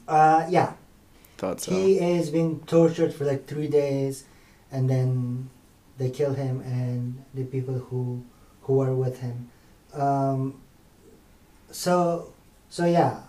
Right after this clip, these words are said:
Speaker 1: Um,
Speaker 2: And then what else is there? So there's the Hazaras, and then there's the Northern Alliance, right?
Speaker 1: Yeah, yeah. The Northern Alliance is, uh, very much alive. They're fighting against the Taliban. Uh, their main,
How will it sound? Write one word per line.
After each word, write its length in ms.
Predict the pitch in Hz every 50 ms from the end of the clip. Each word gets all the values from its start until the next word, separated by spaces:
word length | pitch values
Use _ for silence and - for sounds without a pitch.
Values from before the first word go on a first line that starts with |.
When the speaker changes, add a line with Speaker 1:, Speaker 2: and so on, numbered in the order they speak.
| -
Speaker 1:
Um, 680 | 147 143 139 139 139 139 143 147 147 147 151 151 143 - - -
Speaker 2:
And 160 | 135 123 117
then 240 | 117 113 113 117 117
what 100 | 120 120
else 300 | 120 113 110 110 107 -
is 140 | 107 101 -
there? 200 | 98 92 87 90
So 120 | - - 110
there's 220 | 107 104 104 -
the 80 | 110 104
Hazaras, 520 | 107 107 117 127 135 135 131 127 117 -
and 80 | 110 107
then 140 | 110 107 107
there's 200 | 104 104 104 -
the 100 | 107 101
Northern 400 | 95 95 101 101 98 95 98 98
Alliance, 420 | - - - - - - - -
right? 180 | - - - 190
Speaker 1:
Yeah, 360 | 190 180 143 127 123 - - - -
yeah. 440 | 170 160 156 151 147 143 147 147 143 - 139
The 120 | 135 170 175
Northern 420 | 196 220 233 226 233 226 208 196
Alliance 460 | - 170 170 170 175 175 180 175 165
is, 260 | 170 165 151 - - - - - - - - - - - - - - - - _ _ - - - - - - - - - _ _ _ -
uh, 640 | - 165 170 170 170 170 170 165 165 165 160 165 - -
very 280 | 151 139 165 190 214 220
much 200 | 220 214 208 202
alive. 760 | 185 170 165 156 156 151 151 147 151 156 165 160 - - - - - - - 143
They're 180 | 151 151 151
fighting 400 | 147 - 165 160 165 165 170 165
against 540 | 156 147 147 151 156 151 147 - - - - - - - - - - - _ - - -
the 100 | - 151
Taliban. 800 | 156 - 156 151 151 151 147 135 139 139 139 139 139 139 143 147 -
Uh, 640 | 143 139 135 135 131 131 131 131 127 127 131 131 127
their 180 | 135 147 143
main, 840 | 147 143 143 147 151 151 156 160 160 160 156 151 151 147 147 139 143